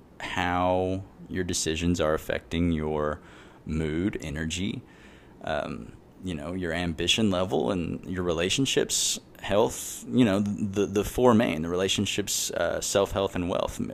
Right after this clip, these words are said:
How are your decisions and actions throughout your day affecting those four areas? And is there anything that's dropping that maybe shouldn't be? So that's something that I had to realize was,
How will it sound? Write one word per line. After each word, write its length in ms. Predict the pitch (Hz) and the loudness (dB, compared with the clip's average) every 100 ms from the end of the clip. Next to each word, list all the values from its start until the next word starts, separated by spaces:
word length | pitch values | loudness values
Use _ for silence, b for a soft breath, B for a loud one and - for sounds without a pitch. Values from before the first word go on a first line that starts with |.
| - | -6
How 520 | - - - 62 117 | -4 -2 0 2 2
are 120 | 104 | 2
your 200 | 95 101 | 2 -2
decisions 880 | 90 - - 107 92 92 90 87 - | 0 -2 0 0 2 2 2 2 -2
and 200 | - 85 82 | -2 -2 -2
actions 460 | 87 - - 82 | -4 -4 -2 -2
throughout 220 | - 90 | -2 -4
your 80 | - | -4
day 200 | 87 - | 0 0
affecting 580 | - - - - 87 85 B B B B | 0 -2 -2 0 2 0 B B B B
those 300 | - 92 95 | 0 2 4
four 300 | - 90 87 | 0 2 2
areas? 580 | 82 117 120 87 - - | 4 2 2 2 -2 -2
And 140 | 85 | -2
is 120 | 85 82 | -2 -2
there 120 | 76 | -2
anything 320 | 92 90 92 | -2 -2 -2
that's 240 | 82 - | -4 -6
dropping 720 | - - 87 - - - 101 98 - | -4 0 0 0 -6 -8 -8 -12 -12
that 360 | - 87 80 82 - - - - | -6 -4 -2 -6 -10 -20 -20 -10
maybe 240 | 92 90 90 | -4 -2 -2
shouldn't 400 | - 117 123 - | -2 0 -2 -4
be? 200 | - - | -6 -10
So 160 | - 92 | -4 2
that's 160 | 107 | 2
something 320 | - 113 110 95 | 2 0 0 0
that 120 | 82 | 2
I 80 | 80 | 0
had 160 | 82 | -2
to 60 | 82 | -4
realize 460 | 80 80 78 78 | 0 0 0 -2
was, 220 | 80 76 | -4 -6